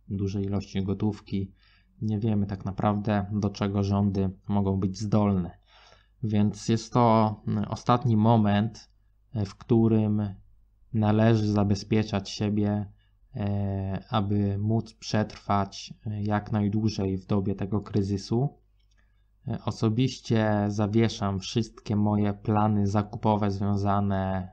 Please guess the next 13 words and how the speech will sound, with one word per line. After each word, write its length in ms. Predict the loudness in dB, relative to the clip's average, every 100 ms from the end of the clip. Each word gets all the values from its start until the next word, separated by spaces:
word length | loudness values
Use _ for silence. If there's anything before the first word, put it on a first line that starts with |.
| -6
z 520 | -4 -2 -2 0 -2 -4
kruszcami, 800 | -4 -4 -4 -4 -2 -2 -2 -4 -8 _ _ _ _
ponieważ, 840 | -2 0 0 0 0 -2 -8 -6
e, 320 | -4 -2 -4 -2
ceny 640 | 0 0 0 -2 -4 -6 -8
idą, 460 | -2 0 0 -2 -4
e, 260 | -6 -6 -6
coraz 520 | -2 0 0 0 -4
wyżej. 640 | 0 0 0 0 2 0 -6 _ _ _ _ _ _ _ _ _ _ -10
E, 840 | -6 -4 -4 -6 -6 -6 -8 -10 -14 _ _ _ _ _ _ _ _ _ _ _ _ _ _
powstaje 480 | -6 -4 -2 0 0
pewna 280 | -2 0 0
niepewność, 840 | 0 0 0 2 0 -2 -8 -20